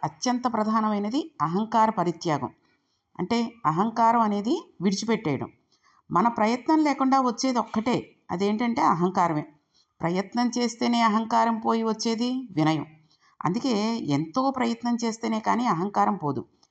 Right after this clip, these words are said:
ఈ అహంకారం పోవడానికి పూర్వం ఏం చేసేవాళ్ళంటే పిల్లల్ని గురుకులానికి పంపించేసేవాళ్ళు. గురువుగారి దగ్గరే శిష్యుడు వెళ్ళేవాడు. గురువుగారు పెట్టిన అన్నమే తినేవాడు. ఎంతటి మహారాజు బిడ్డైనా భిక్షాటన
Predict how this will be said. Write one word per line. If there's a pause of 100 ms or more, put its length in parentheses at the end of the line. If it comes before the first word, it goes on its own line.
(300)
ఈ
అహంకారం
పోవడానికి (560)
పూర్వం
ఏం
చేసేవాళ్ళంటే (520)
పిల్లల్ని
గురుకులానికి
పంపించేసేవాళ్ళు. (500)
గురువుగారి
దగ్గరే
శిష్యుడు
వెళ్ళేవాడు. (1800)
గురువుగారు
పెట్టిన
అన్నమే
తినేవాడు. (180)
ఎంతటి
మహారాజు
బిడ్డైనా (380)
భిక్షాటన